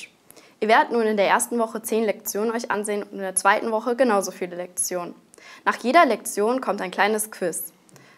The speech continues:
Nach den zwei Wochen werdet ihr eure eigene Homepage designen und sie hochladen.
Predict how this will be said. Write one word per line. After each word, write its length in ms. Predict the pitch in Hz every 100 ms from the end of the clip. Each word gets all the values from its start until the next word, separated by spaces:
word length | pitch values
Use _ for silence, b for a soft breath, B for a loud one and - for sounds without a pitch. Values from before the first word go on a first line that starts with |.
| _
Nach 260 | 190 220 -
den 180 | 277
zwei 260 | 240 - 190
Wochen 460 | 196 220 202 226 254
werdet 240 | 190 190 196
ihr 80 |
eure 260 | 190 185 -
eigene 380 | 202 247 277 233
Homepage 320 | 226 269 185
designen 680 | 185 - 180 180 190 240 B -
und 120 | 226
sie 100 | 214
hochladen. 580 | 226 190 185 165 - -